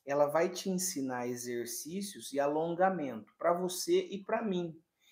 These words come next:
E aí, todo dia, o que ela ensinar amanhã, todo dia a gente vai repetir até a próxima semana. Entendeu? Então eu vou te alongar.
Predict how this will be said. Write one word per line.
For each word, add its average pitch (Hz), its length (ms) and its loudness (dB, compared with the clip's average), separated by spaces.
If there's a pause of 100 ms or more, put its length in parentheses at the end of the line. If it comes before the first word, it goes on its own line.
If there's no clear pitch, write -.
(240)
E 165 100 2
aí, 208 520 2 (580)
todo 220 540 8
dia, 170 580 0
o 143 80 -8
que - 160 4
ela 240 140 6
ensinar 160 480 2
amanhã, 147 680 0
todo 226 380 4
dia 196 240 2
a 202 40 8
gente 202 240 0
vai 196 120 10
repetir 202 760 0
até 196 240 2
a - 100 8
próxima 208 440 2
semana. 190 680 0 (580)
Entendeu? 147 680 2 (1000)
Então 196 320 8
eu 220 180 10
vou 190 120 6
te 185 100 2
alongar. 160 760 6